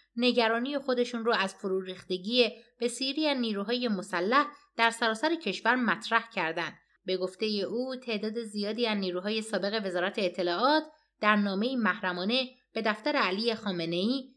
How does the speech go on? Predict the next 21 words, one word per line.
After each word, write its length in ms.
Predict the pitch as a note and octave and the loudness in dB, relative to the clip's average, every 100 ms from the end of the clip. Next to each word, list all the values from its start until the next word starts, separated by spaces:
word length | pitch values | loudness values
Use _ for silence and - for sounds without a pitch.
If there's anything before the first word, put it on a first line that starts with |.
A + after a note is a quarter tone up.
| _ | _
نگرانی 580 | B3 B3+ C4 B3+ C#4+ E4 | -2 2 4 4 2 0
خودشون 480 | D#4+ C#4+ C#4 C4+ B3+ | 0 -2 -2 -4 2
را 120 | B3 | 4
از 200 | A#3 A#3 | 4 0
خشونت 480 | - F#3+ G3 G#3 A#3 | -8 -8 -4 -2 -2
به 120 | F#3+ | -2
کار 280 | F3+ F3 D#3+ | -2 -2 0
رفته 420 | D#3+ - C#4 C#4+ C#4+ _ - | -2 0 2 2 -2 _ 0
در 160 | A3 | 2
جریان 420 | G#3+ A3+ A3 B3 D4+ | 2 0 -2 -2 0
اعتراضات 600 | C4+ B3 A3 G#3+ B3+ C4+ | -2 -2 -2 -2 0 2
اخیر 300 | A3 - A3+ | 2 0 2
رو 120 | B3 | 2
بیان 380 | B3 G3+ G#3+ C4 | 2 2 0 -2
کردند 460 | D4+ D4+ D#4 D#4+ - _ _ G#3+ | 0 2 4 2 0 _ _ 0
و 80 | |
صریحاً 680 | A3 - A3 A3 A#3+ D#4 A3 - - - | 0 2 0 0 0 2 2 -2 -14 -4
به 100 | G#3+ | -2
خامنه‌ای 560 | G#3+ A#3+ A3 A3 A3+ A#3+ | 2 2 2 2 0 0
هشدار 400 | A3 G#3+ A3+ A#3 | -2 -2 2 2
دادن 400 | A3+ A3 G#3+ G3+ | 2 2 2 0